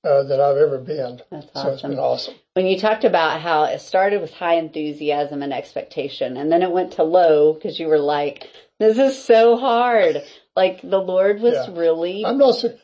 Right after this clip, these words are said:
Speaker 1: I'm not so excited. I wanna go back next, next
Speaker 2: Yeah.
Speaker 1: time we meet,
Speaker 2: Yeah,
Speaker 1: you know?
Speaker 2: yeah. But then once you started partnering with him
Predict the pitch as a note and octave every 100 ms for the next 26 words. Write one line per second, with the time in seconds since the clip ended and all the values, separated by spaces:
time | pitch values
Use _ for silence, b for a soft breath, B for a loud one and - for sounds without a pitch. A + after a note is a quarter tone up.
0 | - F#3+ B3 D4 - B3+ A#3+ - A3 G3
1 | F3 F3+ F3 E3+ - F3+ D#3 - D3+ D3
2 | - - - B3+ A3+ - D#3+ D#3 D#3 D3
3 | D3 - A3+ F#3 E3+ D#3+ C#3+ F3 E3+ D#3
4 | B B B A3+ G3 B3 G#3+ F#3 A#3 D4
5 | D#4+ C#4+ A#3+ A#3+ G#3 A3+ C4 - B3+ A3+
6 | - - G#3 A3 G#3 - - B3+ - C#4
7 | F#3 D#3 - D#3+ C#3+ C#3 C#3+ -